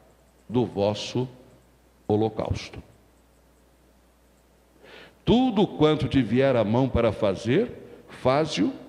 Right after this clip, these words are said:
conforme as tuas forças.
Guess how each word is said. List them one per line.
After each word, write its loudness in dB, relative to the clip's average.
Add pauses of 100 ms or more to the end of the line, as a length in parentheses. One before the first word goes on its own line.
(120)
conforme 0 (160)
as -4
tuas -2
forças. -8